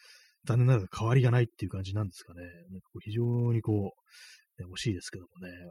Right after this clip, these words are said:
というバイクなんかあの、転んで、ね、こう、地面をなんかザーっていう風に転んでいくのが、まあ、それがなんか非常に一番危険っ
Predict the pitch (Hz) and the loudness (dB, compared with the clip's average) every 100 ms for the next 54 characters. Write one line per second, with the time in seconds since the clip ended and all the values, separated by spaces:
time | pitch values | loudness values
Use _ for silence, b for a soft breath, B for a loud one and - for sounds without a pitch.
0 | - _ - 110 - 139 160 185 160 104 | -20 _ -6 -4 0 2 8 8 8 6
1 | 98 - 147 165 156 147 143 - _ _ | -2 0 4 6 6 4 0 -6 _ _
2 | _ _ 143 120 87 - 92 92 87 87 | _ _ -4 -4 -6 -12 -14 -14 -14 -14
3 | 87 - _ _ _ b b b b _ | -14 -16 _ _ _ b b b b _
4 | _ 95 101 156 190 104 98 101 - 147 | _ -8 4 8 10 8 2 -4 -8 -6
5 | 151 165 147 123 - 120 147 147 160 110 | 0 8 8 8 4 2 4 6 6 6
6 | 87 85 - 127 147 151 110 - 113 104 | 2 -10 -4 2 4 4 2 -2 -2 -2
7 | 107 107 120 107 - 107 101 | -4 -4 -2 -2 -2 -2 -2